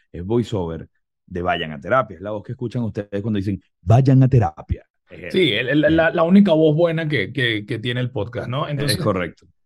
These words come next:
Speaker 2: ¿qué tiene, qué tiene Adolfo de particular? Que además el pana es brutalmente inteligente y es muy elocuente. O sea, es alguien que,
Speaker 1: Sí.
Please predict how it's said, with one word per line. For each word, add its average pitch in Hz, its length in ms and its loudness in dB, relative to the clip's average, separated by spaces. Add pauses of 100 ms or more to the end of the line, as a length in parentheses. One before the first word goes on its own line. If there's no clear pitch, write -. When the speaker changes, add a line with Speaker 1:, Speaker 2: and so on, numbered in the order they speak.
(120)
Speaker 2:
¿qué 233 120 2
tiene, 311 420 6
qué 240 100 2
tiene 269 180 4
Adolfo 247 480 8
de 214 100 2
particular? 175 680 2
Que 165 280 6
además 175 320 0
el 208 100 2
pana 226 260 0
es 202 240 -2
brutalmente 185 680 2
inteligente 196 580 2
y 180 160 2
es - 260 0
muy 175 580 10
elocuente. 117 580 -2
O 104 40 -6
sea, 123 220 -4
es - 80 -6
alguien 180 240 -2
que, 139 220 -2
Speaker 1:
Sí. - 40 -10